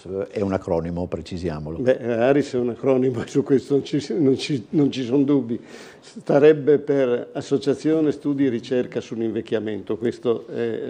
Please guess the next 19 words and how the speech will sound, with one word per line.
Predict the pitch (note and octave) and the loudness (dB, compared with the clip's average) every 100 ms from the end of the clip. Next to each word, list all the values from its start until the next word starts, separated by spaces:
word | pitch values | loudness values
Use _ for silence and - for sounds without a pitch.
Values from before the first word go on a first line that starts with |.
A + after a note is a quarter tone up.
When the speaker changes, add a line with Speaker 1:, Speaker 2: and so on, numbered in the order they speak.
| A2 | -8
Speaker 2:
l'acronimo. | G#2+ A#2+ A#2+ A2 G#2+ G2+ - - - - - - _ - | -6 -2 -2 -2 -8 -12 -16 -20 -20 -20 -20 -20 _ -2
Eh, | C#3 B2 | 0 2
ne | C3 | 2
abbiamo | C#3 D3+ C#3 | 4 6 6
già | C3 C3 | 4 2
parlato | B2+ C#3+ B2+ A#2 | 4 4 2 0
qui | A2+ | -2
a | A2+ | -2
Tele | B2 A2+ | -2 -4
quattro | A#2 A#2 A2+ A2+ A2 G2+ A2 G#2+ F#2 | -2 -2 -2 -4 -4 -6 -10 -12 -6
qualche | A#2 G#2+ B2 | -6 -2 2
volta, | B2+ B2 A#2 C3+ | 4 4 2 0
ma | C3 A2+ | -2 -2
comunque | B2 B2+ B2 A#2+ A#2 A#2 | 0 0 0 0 -2 -2
è | A2 | -4
bene | G2+ B2 A#2+ | -2 0 0
rinfrescare | A2 G2+ A#2 A2 A#2+ A2+ A2 | -2 -4 -6 -6 -2 -2 0
le | A#2 | 0
idee. | B2 A#2+ A#2 A2 | 2 2 4 2